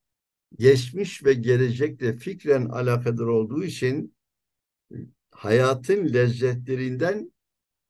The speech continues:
nihayetsiz lezzet alabiliyor. Elemlerinden nihayetsiz elem duyabiliyor. Böyle bir canlı varlık insan. Ve bekaya en ziyade müştak ve muhtaç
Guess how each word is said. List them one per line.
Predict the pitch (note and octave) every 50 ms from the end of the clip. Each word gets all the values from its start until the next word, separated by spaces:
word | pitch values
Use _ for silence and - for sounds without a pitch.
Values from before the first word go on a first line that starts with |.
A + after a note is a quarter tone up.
| _
nihayetsiz | - G#2 G#2+ A2+ A#2+ A#2+ C3 C3+ C#3 C#3 C#3 C#3 B2 B2 - - G3+ G3 E3+ B2+ B2
lezzet | B2+ A#2+ A#2 A2+ A#2+ A2+ A#2+ B2
alabiliyor. | A#2+ A#2 A2+ A#2 G#2+ A2+ C#3 D#3 A3 A#3 G#3+ - - - - _ _ _ _ _ _ _ _ _ _ _ _
Elemlerinden | - G#2+ A2 A#2 B2 C3 C3+ C3+ C3+ C#3+ C#3+ D3 D3+ D3 F#3 G3 G3 E3
nihayetsiz | B2+ B2 A#2 A2+ B2 A#2+ A#2+ A#2 A2+ - - - G#3 G3 - -
elem | - G2 F#2 G#2 B2+ D3+ D#3+ B2+
duyabiliyor. | A#2+ A#2 G#2+ G#2 G2+ F2 G2 F#2+ F#2+ F#2+ F2+ E2+ - - _ _ _ _ _ _ _ _ _ _
Böyle | A#2+ G#2 A2+ D3 E3+ F#3 D#3+ C3 B2 B2
bir | D3+ D#3 D3+
canlı | B2 A#2 A2 G#2 G#2 G#2 A#2+ E3+ G3
varlık | G#3+ G#3+ G#3+ G#3 G#3 D3 A#2+ A#2+ - - _ _
insan. | D#2+ G2 G2 - - F#2+ F2+ E2+ - A#2+ _ _ _ _ _ _ _ _ _ _ _ _ _ _ _ _ _ _ _ _ _
Ve | G2+ A#2 B2 A#2+ C#3
bekaya | D#3 D3 - - D3 D#3 D#3 D#3 E3 E3 D#3
en | - - - E3 G3+ A3 A3
ziyade | F#3 E3 E3+ F3+ D#3+ D#3 D3+ C#3+ D3
müştak | C#3+ C#3+ C#3 C3 B2 - - C#3 C3 A#2+ - B2+
ve | B2
muhtaç | A#2+ A#2+ A#2 A2 A#2 - - B2+ D#3 F3+ F#3 E3+ F3 - - -